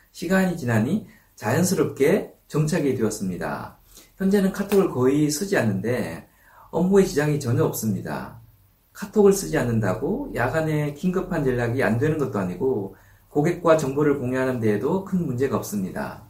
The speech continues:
사내 메신저로 홍역을 치르는 과정을 거치면서 세대 차이는 정말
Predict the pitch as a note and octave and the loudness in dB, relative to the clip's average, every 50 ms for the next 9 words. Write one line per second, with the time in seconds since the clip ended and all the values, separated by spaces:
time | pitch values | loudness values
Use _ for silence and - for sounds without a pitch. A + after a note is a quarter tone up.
0 | - - _ - _ _ _ _ _ - - G#3+ G#3 G#3+ G#3 F#3 E3+ E3 F3+ E3+ | -20 -20 _ -20 _ _ _ _ _ -2 2 4 6 6 6 6 4 2 0 0
1 | D#3+ E3 D#3 D#3+ D#3+ D#3+ - A#3 A3+ A3 G3 F#3 E3+ - - E3 E3 D3+ D3+ B2 | 2 4 6 6 6 6 4 4 4 4 4 4 4 2 -2 -4 -4 -2 -2 -2
2 | A#2 G#2+ A2+ A2+ A2+ A2+ G#2+ A2+ A2 A2 - B2+ G#2 F#2 - B2+ C3 C#3 B2 G2 | -2 -2 0 0 0 0 0 -2 -4 -6 -4 -4 -4 -4 -4 -6 -6 -6 -6 -6
3 | D#2+ D2+ - - - - - - _ _ - - F#3+ F#3+ F#3+ G#3+ G#3 - F#3 D3+ | -8 -10 -12 -16 -20 -20 -20 -20 _ _ -8 -2 -2 4 4 4 2 2 -2 0
4 | C3 B2+ C#3+ E3 D#3+ C3+ A#2+ A#2+ A#2+ C3 F3 - - | 0 -2 -2 -2 -2 -2 -2 0 0 0 -2 -2 -4